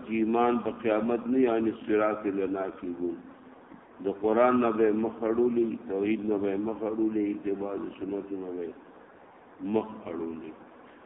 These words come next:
نو دا موضوع. ولو رحمناهم وكشفنا ما بهم من ضر للجوا في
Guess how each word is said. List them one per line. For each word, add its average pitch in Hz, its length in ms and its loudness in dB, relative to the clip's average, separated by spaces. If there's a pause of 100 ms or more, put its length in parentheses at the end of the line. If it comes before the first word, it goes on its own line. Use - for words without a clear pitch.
(400)
نو 92 140 -6 (140)
دا 107 160 2 (360)
موضوع. 87 600 0 (1400)
ولو 110 380 6
رحمناهم 113 920 4
وكشفنا 101 760 -2
ما 101 240 -2
بهم 101 400 -2
من 92 120 -2 (100)
ضر 107 180 2 (580)
للجوا 110 680 0
في 101 120 0